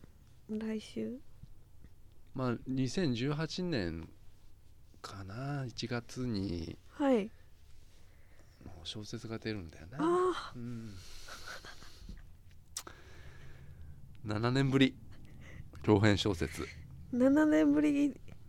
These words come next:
Speaker 2: うん。
Speaker 1: ああ。
Speaker 2: 道ってやつなんだけど。うん。
Speaker 1: 随分シンプルなタイトルですね。
Speaker 2: もう原点に帰ったよ、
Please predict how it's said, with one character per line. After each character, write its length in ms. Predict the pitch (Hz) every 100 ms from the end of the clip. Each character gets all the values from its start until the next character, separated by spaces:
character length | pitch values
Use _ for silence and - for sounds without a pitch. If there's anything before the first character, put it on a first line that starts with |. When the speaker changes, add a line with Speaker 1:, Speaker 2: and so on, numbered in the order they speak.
| -
Speaker 2:
う 40 |
ん。 240 | 101 90 85
Speaker 1:
あ 380 | 247 302 302 226
あ。 60 | 254 - - - - - - - - - - - - - - - - - - - - - - - - - -
Speaker 2:
道 80 | 95
っ 220 | 85 90
て 160 | - 101
や 80 |
つ 80 | 87
な 40 | 67
ん 40 | -
だ 60 |
け 80 | -
ど。 80 | - - - - - - - - - - -
う 20 | -
ん。 180 | 76
Speaker 1:
随 200 | - 269
分 180 | 262 240
シ 160 | 220 254
ン 100 | 240
プ 100 | 226
ル 120 | 214
な 140 | 196
タ 180 | 190 202
イ 60 | 196
ト 120 | 196
ル 140 | 185
で 100 | 190
す 120 | 185 175
ね。 380 | 170 175 175 - -
Speaker 2:
も 140 | - 104
う 40 |
原 160 | 113 131
点 220 | 110 80
に 80 | 69
帰 120 | -
っ 60 | 95
た 180 | -
よ、 80 | -